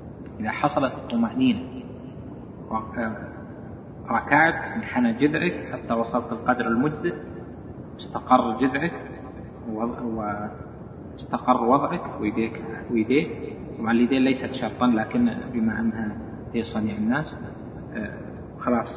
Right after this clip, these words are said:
استقر، خلاص هنا حصل، ولو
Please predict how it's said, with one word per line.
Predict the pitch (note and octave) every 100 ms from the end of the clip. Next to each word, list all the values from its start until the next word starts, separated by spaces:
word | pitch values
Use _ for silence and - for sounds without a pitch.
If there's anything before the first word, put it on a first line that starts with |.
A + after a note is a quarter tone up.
| -
استقر، | - A#2+ D#3 E3+ - - - - - - - - - - - - -
خلاص | A#2 G#2+ C3
هنا | B2
حصل، | - G#2 - - - -
ولو | B2+ B2+ B2